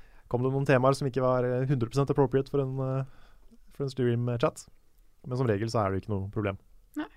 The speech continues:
Speaker 1: Men, eh, nei,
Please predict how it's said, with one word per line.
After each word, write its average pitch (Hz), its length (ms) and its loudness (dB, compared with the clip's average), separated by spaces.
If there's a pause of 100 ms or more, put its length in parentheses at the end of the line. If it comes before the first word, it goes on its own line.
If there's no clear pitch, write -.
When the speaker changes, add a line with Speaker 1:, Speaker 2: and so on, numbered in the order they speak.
(1800)
Speaker 1:
Men, 104 220 -4
eh, 101 240 -6
nei, 110 120 0